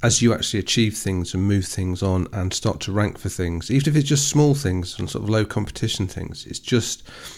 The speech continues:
having that experience and getting things working gives you that motivation to carry on and keep building. And it lets you know that, you know, it is something you can achieve. This is something you can do.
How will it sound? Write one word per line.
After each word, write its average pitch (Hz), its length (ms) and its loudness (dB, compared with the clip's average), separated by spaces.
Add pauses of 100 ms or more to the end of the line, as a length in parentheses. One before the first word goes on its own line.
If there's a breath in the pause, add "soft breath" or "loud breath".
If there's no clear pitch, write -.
(380 loud breath)
having 143 500 8
that 98 140 2
experience - 480 -2
and 98 180 -2
getting 110 220 0
things 104 260 -2
working 101 380 0
gives 117 200 2
you 113 60 0
that 110 140 -2
motivation 101 560 0
to - 80 -8
carry 104 400 0
on 92 80 2
and 92 120 0
keep - 280 -10
building. 98 480 2 (520 loud breath)
And 101 140 0
it - 120 -4
lets - 260 -2
you 107 80 2
know 101 160 4
that, 104 120 0
you 113 60 0
know, 107 120 2
it - 120 -4
is 120 260 2
something - 320 -4
you 92 60 0
can 92 160 -4
achieve. 87 380 -2
This 98 160 -2
is 113 120 2
something 110 320 -2
you 101 120 0
can 104 160 -4
do. 95 320 0